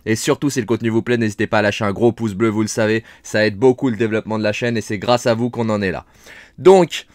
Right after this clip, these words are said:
Aujourd'hui, j'ai décidé de vous faire gagner mes deux codes exclusifs V I P. On va y revenir. Avant toute chose, un petit point sur l'avancée du K V K.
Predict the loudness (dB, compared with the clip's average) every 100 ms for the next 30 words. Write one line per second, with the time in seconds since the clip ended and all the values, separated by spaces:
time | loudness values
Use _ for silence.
0 | -20 _ _ 4 6 8 8 6 2 2
1 | 0 2 0 -2 0 2 2 0 -4 0
2 | 2 2 -2 2 2 4 2 2 -2 -2
3 | 2 2 2 0 0 0 -2 -2 -2 0
4 | 0 0 0 2 0 0 _ _ -2 4
5 | 4 6 4 2 0 2 2 2 2 2
6 | 0 -2 2 2 2 -2 -4 -4 0 2
7 | 2 0 -2 2 2 0 -8 -2 4 4
8 | 4 6 6 6 0 0 -2 -2 0 4
9 | 4 2